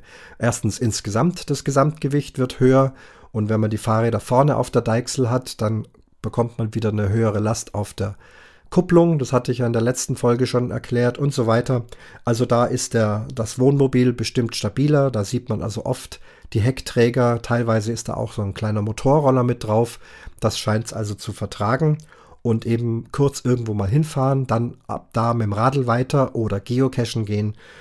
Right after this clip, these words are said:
So wie es die Susi auch schon beschrieben hat, für solche Einsätze würde ich das Wohnmobil empfehlen. Ich bin selber noch nie Wohnmobil gefahren. Zum Thema Wohnmobil Gegenüberstellung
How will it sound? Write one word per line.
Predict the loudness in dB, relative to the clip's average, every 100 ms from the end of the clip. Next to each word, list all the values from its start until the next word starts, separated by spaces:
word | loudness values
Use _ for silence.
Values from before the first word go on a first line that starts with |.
| -20 -4
So | 0 2
wie |
es | 0
die | 0
Susi | 2 4 4 2
auch | 0
schon | 0 -2
beschrieben | -2 -2 -2 0 0
hat, | -2 -4 -16
für | -8
solche | -4 0 0 0
Einsätze | 0 0 0 0 0 -2 -2 -14
würde | -4 -4 -2
ich | -6
das | -8 -4
Wohnmobil | -2 0 0 0 0 0
empfehlen. | -4 -6 0 2 4 2 -2 -20 _ -20 -20 -16
Ich | -4
bin | 0
selber | 4 6 6
noch | 4
nie | 6 6
Wohnmobil | 6 4 2 0 -2
gefahren. | -4 -4 -2 0 -2 -4 -10 -20 _ -20 -14
Zum | -4 -4
Thema | 2 2 4 0 -4 -20 -20 0
Wohnmobil | 4 6 4 4 6 6 6 2 -4 -14 -20 -4
Gegenüberstellung | 2 2 2 2 2 4 4 4 0